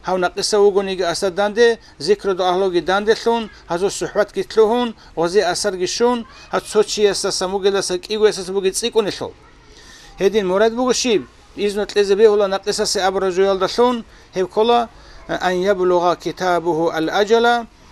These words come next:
يعني حكم سنج أجل الدشي الله سن بو، بوج مراد خ، شيء أبر مراد. كين حكم سنج أجل الدشولب، زمان الدشولب. باجتماع أهل الذكر عليه، ذكر دول أهله جيوكن سخي الله سن.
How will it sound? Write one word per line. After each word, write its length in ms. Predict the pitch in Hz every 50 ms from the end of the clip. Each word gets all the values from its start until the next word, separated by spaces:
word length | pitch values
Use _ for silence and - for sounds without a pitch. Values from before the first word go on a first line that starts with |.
| - -
يعني 200 | 165 165 175 151
حكم 500 | - - - 226 247 - - 202 208 196
سنج 240 | - - 190 180 175
أجل 340 | 156 160 165 151 190 190 190
الدشي 640 | 185 180 156 165 147 - - - 202 214 214 208
الله 160 | 202 190 185 175
سن 420 | - - - 185 180 175 156 139 - -
بو، 560 | 151 147 143 151 175 185 180 175 170 170 170
بوج 280 | 165 165 190 214 185
مراد 300 | 196 180 180 185 175 160
خ، 200 | 135 - - 139
شيء 360 | 117 - - 220 233 233 - 202
أبر 200 | 196 202 196 185
مراد. 280 | 180 180 160 139 113 - - - - - - - - - - - - - -
كين 320 | - 247 262 240 208 156 - - - - - - - - - - -
حكم 440 | - - 214 208 - 202 208 202 202
سنج 240 | 180 - 196 196 180
أجل 240 | 170 170 170 202 202
الدشولب، 500 | 202 190 185 170 - - 208 196 175 165
زمان 300 | 151 156 180 202 208 202
الدشولب. 500 | 196 185 165 - - 196 160 131 107 - - - - - - - -
باجتماع 580 | 151 190 196 - - - 185 180 180 180 170 170
أهل 360 | 170 156 160 190 185 175 175
الذكر 420 | 170 160 156 190 185 - 190 170 170
عليه، 520 | 151 175 202 220 220 220 240 240 233 - - - - -
ذكر 360 | 151 165 214 202 - - 185 175
دول 200 | 175 180 170 151
أهله 320 | 151 160 165 208 214 202
جيوكن 400 | 175 156 185 214 196 165 185 165
سخي 420 | - - - 156 - - 180 180
الله 140 | 165 156 147
سن. 320 | 131 - 156 139 117 95